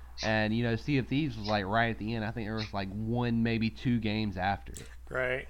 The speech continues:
Speaker 1: So we were sitting there for, like, an hour, like, "Oh my God, are they gonna show it or not?"
Speaker 2: And
Speaker 1: Um, and then, you know, Craig walks on stage and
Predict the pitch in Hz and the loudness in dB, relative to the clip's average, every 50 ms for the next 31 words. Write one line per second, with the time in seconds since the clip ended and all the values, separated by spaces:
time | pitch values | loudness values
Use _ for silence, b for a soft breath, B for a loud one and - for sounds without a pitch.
0 | - - - - 113 107 110 110 101 107 127 135 135 135 - 175 139 123 131 120 | -12 -10 -4 0 2 2 2 2 0 0 0 0 0 0 0 0 0 0 -2 -2
1 | 113 113 117 110 110 110 104 107 104 104 110 117 120 120 117 113 107 98 101 104 | -2 -2 -2 0 0 -2 -2 -4 -2 0 0 2 2 2 2 2 0 -2 -2 -2
2 | 101 101 - 123 127 127 127 131 131 131 120 110 107 113 113 113 113 - - 120 | -4 -2 -2 -2 -2 0 2 2 2 2 2 0 -2 -2 -2 -2 -2 -4 -2 -2
3 | 131 127 123 113 107 107 117 123 110 98 - - - - - - - - - - | -2 -2 -2 -2 -2 -2 -2 -2 -4 -6 -8 -12 -14 -14 -14 -14 -14 -14 -14 -16
4 | - - - - - - - - 143 147 139 - - 117 113 110 107 104 101 101 | -16 -16 -16 -14 -14 -10 -6 -4 -2 -2 -2 -2 -2 -2 0 0 0 -2 -2 -4
5 | 98 98 98 - - - - - - - - - - - - - - - 147 156 | -6 -6 -8 -10 -12 -16 -16 -16 -14 -14 -14 -14 -14 -14 -14 -14 -8 -2 0 2
6 | 156 156 156 147 143 143 139 127 123 - 165 156 147 139 135 127 120 120 - 120 | 2 2 4 4 4 4 4 2 2 2 2 2 2 4 4 4 2 2 -2 -4
7 | 110 101 - - 110 101 95 98 98 98 101 - - - - - 104 98 98 95 | -6 -6 -4 -4 -4 -4 -4 -4 -4 -6 -8 -10 -12 -12 -10 -8 -8 -6 -6 -6
8 | 95 | -6